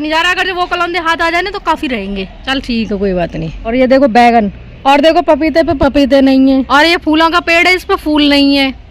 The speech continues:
पर हमारे अंदर जो ये भेजा है, इसके अंदर अकल बहुत है। अब तुम कहोगे हम कैसे मान रहे हैं अकल है, तो हम मान रहे हैं ना। <laughs>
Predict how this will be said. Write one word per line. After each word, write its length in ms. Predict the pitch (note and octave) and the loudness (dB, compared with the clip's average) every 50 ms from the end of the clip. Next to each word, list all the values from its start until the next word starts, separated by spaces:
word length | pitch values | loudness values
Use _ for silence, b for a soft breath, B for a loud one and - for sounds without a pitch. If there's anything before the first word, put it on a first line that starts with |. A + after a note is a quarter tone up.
| - - - - - - - _ _ _ _ - - - | -20 -20 -20 -20 -20 -20 -20 _ _ _ _ -20 -8 -4
पर 100 | C4+ C4+ | -4 -2
हमारे 440 | C4 B3 C4 C4+ C#4+ D4 D4+ E4 D#4+ | -2 -2 0 0 0 2 2 4 2
अंदर 320 | D#4+ D#4+ E4 D#4+ E4 E4 | 2 2 0 0 -2 -2
जो 80 | D#4 E4+ | -2 -2
ये 160 | F4 F4 E4+ | -2 -2 -2
भेजा 340 | A#3+ A3 A3+ B3 C4 C#4 D4 | -2 0 0 2 2 4 2
है, 100 | D4+ D#4 | 2 2
इसके 220 | D#4 - - D#4+ | -2 -4 -4 -4
अंदर 240 | D4+ D4 D4 D4+ D4+ | -2 0 0 0 0
अकल 240 | D4 C#4 C#4+ C#4 C4+ | 0 0 0 -2 -2
बहुत 340 | A3+ A3+ G3+ F#3+ G3 F#3+ G3+ | -2 -4 -4 -4 -6 -6 -8
है। 120 | F#3 F3+ - - - - - - - | -10 -10 -12 -16 -20 -20 -20 -10 -10
अब 80 | A#3 | -8
तुम 160 | A3+ - C4+ C4+ | -6 -6 -6 -2
कहोगे 300 | A#3+ C4 B3+ B3+ B3 B3 | -2 -2 -2 0 0 -2
हम 140 | A3+ A#3+ | -2 0
कैसे 220 | A#3 B3 C4 C#4+ D4 | -2 -2 -4 -2 -2
मान 160 | C4+ C4+ C4 | -2 -2 -2
रहे 140 | C4 C4+ C4+ | 0 0 -2
हैं 80 | C4+ | -2
अकल 180 | C4+ C#4 C#4 C#4 | -2 -2 -4 -4
है, 100 | D4 D4+ - - - - - - - - - - - | -6 -8 -12 -16 -20 -20 -20 -20 -20 -20 -20 -10 -6
तो 60 | B3 | -4
हम 160 | A#3 A#3+ B3+ | -2 0 0
मान 240 | C4+ C4+ C4 C4+ C4+ | 0 0 0 0 0
रहे 120 | B3+ C4 | 0 0
हैं 60 | C4+ D4 | 0 0
ना। 180 | D#4 G4+ - - | 0 -2 -4 -6
<laughs> 1120 | - - B4 - - - A#5 B5 G5+ F#5+ - - G#5 G#5 G#5+ G#5+ G#5 G#5 - - - - | -8 -12 -4 -2 0 0 2 0 0 0 0 -2 -2 -2 -2 -2 -4 -4 -4 -6 -10 -20